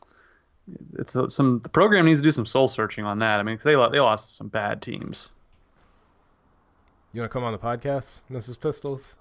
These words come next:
Speaker 2: She just walked into my <laughs> office, didn't know we were taping. Uh, okay, best moment.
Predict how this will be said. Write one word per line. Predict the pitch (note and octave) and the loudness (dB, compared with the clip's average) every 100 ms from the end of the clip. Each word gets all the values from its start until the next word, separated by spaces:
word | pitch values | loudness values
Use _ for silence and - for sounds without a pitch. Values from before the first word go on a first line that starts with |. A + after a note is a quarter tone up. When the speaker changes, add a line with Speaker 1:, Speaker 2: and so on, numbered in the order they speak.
| - | -20
Speaker 2:
She | - G#2+ | -14 -14
just | G#2 | -8
walked | A2 - | -8 -6
into | A#2 G2 | -8 -8
my | G2+ | -6
<laughs> | |
office, | G#2 G#2+ A2 G2 - | -6 -6 -8 -14 -12
didn't | A#2+ A2+ | -8 -6
know | A2+ | -4
we | A2+ | -2
were | A2 | -2
taping. | G#2+ A#2 A2+ A#2 A2 - - - - - | -4 -4 -4 -4 -6 -12 -20 -20 -6 2
Uh, | D#3+ D3+ D3 | 6 8 8
okay, | E3+ E3 B2+ - - | 6 6 4 2 -2
best | A#2+ D#3+ E3+ | 6 6 8
moment. | D3 B2 G#2 | 4 4 0